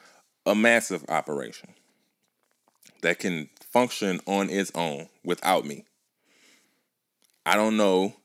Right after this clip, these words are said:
uh, everybody's end goal. Again, it's, it's different for every owner, every contractor.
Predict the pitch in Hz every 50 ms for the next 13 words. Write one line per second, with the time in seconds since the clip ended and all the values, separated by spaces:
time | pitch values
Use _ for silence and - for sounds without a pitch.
0 | _ _ _ _ _ _ _ _ _ _ _ _ 87 90 87 85 82 76 - -
1 | _ 92 101 98 101 92 87 87 87 95 101 98 - - 143 143 139 107 95 82
2 | 67 57 - - _ _ _ _ _ _ _ _ _ _ _ _ _ _ 92 98
3 | 135 139 110 87 69 - - 82 - - _ - 90 90 82 - - 95 101 -
4 | 104 101 - - - - - - _ _ _ _ - 110 113 110 98 101 104 107
5 | 107 107 104 - _ _ _ _ _ _ _ _ _ _ 95 101 98 87 76 64
6 | 50 50 - _ _ _ _ _ _ - - 110 104 104 110 104 - - - 104
7 | 98 90 85 - - 82 69 67 - - -